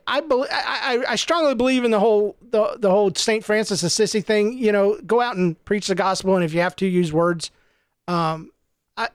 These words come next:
I believe that your lifestyle should be the most attractive thing a-, about you as, as far as,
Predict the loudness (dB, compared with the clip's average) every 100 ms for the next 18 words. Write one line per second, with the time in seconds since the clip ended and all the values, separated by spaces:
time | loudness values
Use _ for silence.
0 | -8 -6 0 2 2 0 -2 -2 -2 -2
1 | -6 _ 0 2 4 2 -2 0 0 0
2 | 0 -2 _ _ _ _ -4 -2 0 0
3 | 0 2 2 0 -2 -2 -2 -2 -4 0
4 | 0 2 0 -2 _ _ _ _ _ _
5 | -8 -6 -4 -4 -2 -4 -2 0 2 2
6 | -2 -2 -2 -2 -4 -2 -2 -2 -2 0
7 | 0 -4